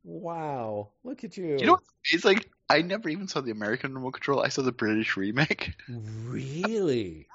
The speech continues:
Speaker 2: Yeah, 'cause there's a whole British series, uh, that was, that remade it.
Speaker 1: Interesting.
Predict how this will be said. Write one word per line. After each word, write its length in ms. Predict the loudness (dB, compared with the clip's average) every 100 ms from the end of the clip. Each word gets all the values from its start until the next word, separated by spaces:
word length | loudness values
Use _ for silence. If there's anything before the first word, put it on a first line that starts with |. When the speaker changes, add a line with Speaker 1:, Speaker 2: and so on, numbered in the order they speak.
| -20 _ _
Speaker 2:
Yeah, 100 | 2
'cause 140 | 4 4
there's 160 | 4
a 40 | 4
whole 220 | 0 0
British 380 | 0 0 0 -2
series, 380 | 0 0 0
uh, 260 | 2 4 4 2
that 140 | 0 0
was, 180 | -2 -8 -2
that 140 | 0 2
remade 400 | 0 -4 -4 -6
it. 120 | -10 _ _ _ _ -16
Speaker 1:
Interesting. 760 | -14 -14 -16 -18 -18 -20 -20